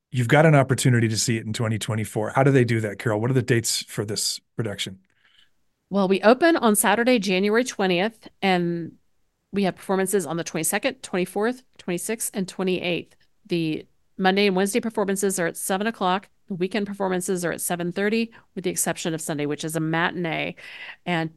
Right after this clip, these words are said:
Speaker 2: great tickets are still available for all performances. As always, the weekend, the weekday performances are gonna have the best availability, but, uh, we've got lots still to come. And, uh,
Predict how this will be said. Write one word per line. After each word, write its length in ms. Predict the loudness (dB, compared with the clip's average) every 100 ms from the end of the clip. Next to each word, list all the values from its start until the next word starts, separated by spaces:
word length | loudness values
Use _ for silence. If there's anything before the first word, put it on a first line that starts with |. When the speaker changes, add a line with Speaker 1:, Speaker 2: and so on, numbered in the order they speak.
| -6
Speaker 2:
great 220 | -2 -2
tickets 320 | -2 -6 -4
are 60 | -4
still 300 | -2 0 0
available 600 | 2 4 4 4 2 0 -4 -18 -16 -14 -16 -18 -12
for 220 | -4 -4 2
all 540 | 6 6 6 2 -2 _ -8
performances. 720 | -2 0 0 0 0 2 0 -4 _ _ _ _ 0
As 200 | 2 4
always, 380 | 2 2 0
the 100 | -2
weekend, 560 | -2 -2 -2 -4 -4 -4
the 80 | 0
weekday 400 | 0 2 4 4
performances 720 | 2 -4 -4 -2 -2 -4 -6
are 240 | -6 -4 -2
gonna 160 | -4 -4
have 160 | -6
the 100 | -8 -2
best 260 | 0 2 0
availability, 640 | -2 0 0 -2 -2 -4
but, 520 | -4 -6 -6 -8 -14 -14
uh, 160 | -16 -14
we've 140 | -12 -8
got 220 | -8 -4
lots 440 | -4 -4 -8 -10 -12 -20 -14
still 340 | -8 -4 -4
to 100 | -4
come. 480 | -8 -6 -4 -4 -8 -10
And, 260 | -6 -4 -2
uh, 280 | -4 -8